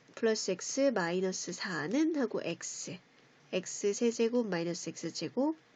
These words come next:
마이너스 사는 영. 이런 삼 차 방정식은 인수정리로 풀죠. 뭐 대입하면 영 될까? X에 이를 대입해보니까 팔 마이너스 사 마이너스 사는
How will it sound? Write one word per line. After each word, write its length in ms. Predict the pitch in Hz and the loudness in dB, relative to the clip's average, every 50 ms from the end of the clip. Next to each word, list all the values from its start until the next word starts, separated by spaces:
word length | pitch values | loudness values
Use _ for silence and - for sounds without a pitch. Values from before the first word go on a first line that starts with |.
| _ | _
마이너스 480 | - - 160 175 170 170 180 - - 175 | -6 -4 -2 -2 -2 -2 -4 -6 -8 -10
사는 420 | 185 - 175 165 175 175 165 165 | -8 -6 -4 -4 -2 -2 -2 -2
영. 160 | 165 151 143 - - - - - - - - - | -4 -4 -4 -6 -12 -18 -20 -20 -20 -16 -4 0
이런 160 | 208 208 208 | 2 4 4
삼 200 | 214 - 330 330 | 4 4 2 2
차 200 | 359 - 359 349 | 4 4 4 4
방정식은 880 | 339 320 302 285 254 277 262 247 247 240 - 233 226 - 311 330 359 370 - | 4 4 4 4 4 2 2 4 2 2 2 2 4 4 4 4 2 2 0
인수정리로 680 | - 220 262 285 302 311 294 269 262 240 214 208 196 | 0 2 2 2 2 2 2 2 2 2 2 2 0
풀죠. 420 | - - 180 160 - 233 277 285 - | 0 -2 -2 0 2 2 2 0 0
뭐 240 | - 180 185 185 190 | 2 2 4 4 4
대입하면 600 | 196 190 190 190 - 185 196 254 269 254 214 190 | 4 2 2 0 -2 -2 0 0 0 0 0 0
영 180 | 180 185 202 | 0 0 0
될까? 400 | 208 220 208 202 - 156 107 - - - _ _ - - - - - - - - _ - | 0 -2 -2 -2 -4 -6 -6 -6 -8 -16 _ _ -20 -20 -20 -20 -20 -20 -20 -16 _ -2
X에 720 | - 185 185 - - - - 175 175 190 233 277 302 320 - - - - - _ _ - | -2 -2 -2 -4 -8 -4 -2 0 2 2 4 2 2 0 -2 -8 -20 -20 -20 _ _ -2
이를 300 | 202 226 240 294 302 269 | 0 2 2 4 4 6
대입해보니까 760 | 247 226 220 220 190 - 175 156 156 - - 226 247 269 277 - - _ | 4 4 4 2 -2 0 -2 -2 -2 -2 -2 -2 -2 -2 -4 -8 -14 _
팔 220 | - - 269 277 | -4 -2 0 0
마이너스 440 | 277 269 269 262 254 254 247 240 - - | 2 2 2 2 2 2 0 0 -2 -2
사 180 | 247 247 247 | 0 0 2
마이너스 540 | 240 196 123 139 165 180 185 190 - - 175 | 0 0 0 0 0 0 -2 -4 -6 -8 -10
사는 440 | - - 160 151 175 226 269 302 | -8 -6 -2 0 2 2 2 0